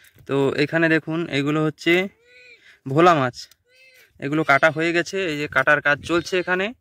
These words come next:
আর এগুলো এখানে কাটা হয়নি এখনো। এখানে দু ধরনের ভোলা মাছ আছে দেখুন, এই দেখুন, এই যে একটা ভোলা মাছ আর, আর দেখুন এই যে আরেক ধরনের ভোলা মাছ। এখানে দু ধরনের ভোলা মাছ আছে দেখুন,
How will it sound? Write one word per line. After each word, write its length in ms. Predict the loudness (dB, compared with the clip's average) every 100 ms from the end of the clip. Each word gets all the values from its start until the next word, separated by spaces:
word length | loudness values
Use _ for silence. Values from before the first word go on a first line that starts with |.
| _ _ -20 -4
আর 400 | 0 2 2 0 -2 -4
এগুলো 240 | 0 2 4 2
এখানে 260 | 0 -2 -2 -4 0 2
কাটা 180 | 4 4
হয়নি 240 | 4 2 0
এখনো। 200 | -4 -6 -12 _ _ -8
এখানে 240 | -4 -2 -2
দু 80 | 4 6
ধরনের 280 | 6 6 4
ভোলা 140 | 4 4
মাছ 100 | 4 0
আছে 100 | -2 -4
দেখুন, 180 | -6 -8 -4
এই 60 | -4
দেখুন, 180 | -4 -8 -4
এই 60 | 0
যে 60 | 2 2
একটা 160 | 0 0 -2 _ _ _ _ _ -2
ভোলা 200 | 2 4
মাছ 160 | 2 -2 -4 0
আর, 300 | 2 2 0 -4 -18 _ _ _ _ _ _ _
আর 120 | 0 2
দেখুন 180 | 2 0 -6 -4 0
এই 60 | 4
যে 40 | 4
আরেক 140 | 4 2
ধরনের 260 | 0 0 -2
ভোলা 140 | -4 -8
মাছ। 120 | -12 -20 _ _ -20 _ _ _ _ _ _ _ -20 -20 -20 -4
এখানে 180 | 0 2 0 0
দু 80 | 2 4
ধরনের 260 | 4 4 6
ভোলা 140 | 6
মাছ 100 | 4 0
আছে 100 | -2
দেখুন, 180 | -4 -8